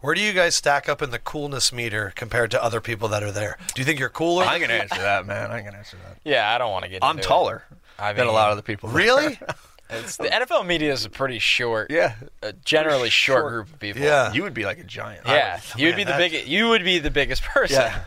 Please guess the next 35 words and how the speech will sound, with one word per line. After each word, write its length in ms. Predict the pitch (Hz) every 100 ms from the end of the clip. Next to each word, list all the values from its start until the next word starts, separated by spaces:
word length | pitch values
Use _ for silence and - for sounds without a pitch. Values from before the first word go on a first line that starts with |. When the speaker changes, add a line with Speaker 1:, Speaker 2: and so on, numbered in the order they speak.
| -
Speaker 1:
Yes. 520 | 143 226 226 - - 196
Well, 120 | 233
Speaker 3:
<laughs> 20 |
Speaker 1:
because 260 | 220 240 -
I, 340 | 180 202 247 233 180
I 160 | 214
make 200 | 233 226
a 60 | 190
lot 200 | 165 156
of 80 | 131
jokes 400 | 139 143 143 -
about 380 | 110 120 117 120
when 100 | 127
I 140 | 127
hear 400 | 101 117 120 113 -
area 400 | 156 180 196 185
scout 440 | - - 139 117 -
says 460 | - 110 85 -
Kyler 500 | - - 147 147 127
Murray's 540 | 110 127 135 127 113 -
instincts 600 | 143 143 - 151 143 -
are 100 | 101
below 420 | 95 107 110 123 123
par. 400 | 110 101 87 -
And 140 | 139
I 100 | 143
go, 340 | 139 135 131 - - - - -
"Is 140 | 147
this 160 | 160 131
a 40 | 104
regional 500 | 110 135 160 175 175
scout? 440 | - 165 185 - 139
Is 160 | 120
this 220 | 151 151
like," 340 | 139 135 127